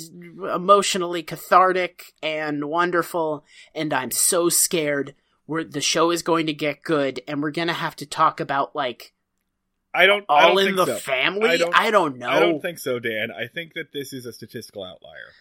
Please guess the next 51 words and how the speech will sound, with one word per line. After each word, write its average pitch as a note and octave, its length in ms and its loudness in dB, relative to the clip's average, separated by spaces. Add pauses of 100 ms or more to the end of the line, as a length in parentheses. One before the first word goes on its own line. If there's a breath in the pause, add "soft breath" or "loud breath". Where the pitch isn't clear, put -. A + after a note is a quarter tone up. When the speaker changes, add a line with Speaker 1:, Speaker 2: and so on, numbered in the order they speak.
(360 soft breath)
Speaker 1:
Ah, A#2 280 -4
Speaker 2:
Uh, G2+ 40 -12
Speaker 1:
fucking F3+ 340 -10
Speaker 2:
be-, E3+ 100 -2
Speaker 1:
better B2 180 -8
be. A#2 260 -14 (500)
Speaker 2:
because G3 360 2
things D4 300 0
get A#3 160 -2
shitty A3+ 540 0
again A#2+ 520 0 (180)
in E3 160 -2
the C#3+ 240 0
very A3+ 380 6
next G3 300 0
episode. B2 720 0 (180)
Speaker 1:
Do A3 100 -2
you - 40 2
want G#3+ 120 4
to G3 60 -6
do F#3 60 6
ratings F#3+ 340 0
real G#3+ 120 0
quick? A#3 400 -6 (260)
Speaker 2:
Yeah, E3+ 300 0
so F#3 160 -8
let's B3 180 -2
do C4 140 -14
ratings. E3+ 440 -6
Uh, B2 60 -12
are D3+ 280 -6
we - 60 -4
Speaker 1:
I - 40 -6
Speaker 2:
ca-, B4+ 80 -10
Speaker 1:
mean, C5+ 160 -10
Speaker 2:
are - 60 0
we D#4+ 80 2
Speaker 1:
it's A#4 100 0
Speaker 2:
calling B3+ 320 0
this C4 200 -6 (460)
an, F3+ 200 -2
an, F3+ 180 -2
an, F3 360 -2
it's F3+ 200 -2
an E3+ 80 -10
unironic F3 560 -4
ten? E3+ 320 -4 (180)
Speaker 1:
It's F4 180 0
an B3+ 120 2
unironic A3+ 840 0
ten C4 540 -6